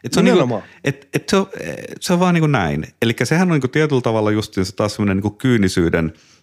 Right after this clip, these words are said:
Speaker 1: kyynisyyden niinku mittari tavallaan, että se, että se ajattelu menee tollaseksi. Mutta tää oli
Speaker 2: No.
Speaker 1: mun mielestä, tää oli, tää oli vaan muista niinku tän ta-, tän niinku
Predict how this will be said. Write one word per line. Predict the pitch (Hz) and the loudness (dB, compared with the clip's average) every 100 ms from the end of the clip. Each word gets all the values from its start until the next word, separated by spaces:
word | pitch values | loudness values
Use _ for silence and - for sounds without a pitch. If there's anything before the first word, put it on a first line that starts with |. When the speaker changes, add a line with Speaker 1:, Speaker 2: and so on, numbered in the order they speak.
| _ _ _ _ _ _ _ _ _ - | _ _ _ _ _ _ _ _ _ -6
Speaker 1:
kyynisyyden | 131 120 95 95 87 82 82 | 0 0 2 2 2 0 0
niinku | 82 82 | -2 0
mittari | 87 98 98 _ 76 78 82 - | 0 0 -2 _ -4 -4 -6 -6
tavallaan, | 85 82 82 76 78 | -2 0 0 -2 -4
että | 85 - | -6 -6
se, | 90 80 71 - _ 90 | -4 -4 -4 -10 _ -10
että | 87 | -8
se | - | -4
ajattelu | 85 90 82 80 76 | -2 -2 -2 -2 -2
menee | 78 82 78 65 73 - - _ _ _ _ _ _ _ _ - | 0 0 -2 -2 -4 -8 -20 _ _ _ _ _ _ _ _ -6
tollaseksi. | 85 80 76 - 82 - 76 78 _ _ _ _ - - - | 0 2 0 -2 -8 -6 -6 -6 _ _ _ _ -20 -18 -8
Mutta | 131 139 | -4 -4
tää | 131 180 | 0 2
oli | 185 | 4
Speaker 2:
No. | |
Speaker 1:
mun | 156 156 | 4 2
mielestä, | 143 | 0
tää | 175 | 0
oli, | 160 139 - 52 - | 0 -2 -8 -12 -6
tää | 160 | -2
oli | 165 | 2
vaan | 143 143 | 2 2
muista | 151 139 135 | 0 0 0
niinku | 127 127 | 0 0
tän | 135 131 | -2 0
ta-, | 139 - 123 | -2 -2 -4
tän | - 151 147 | -2 0 2
niinku | 127 117 117 | 0 0 0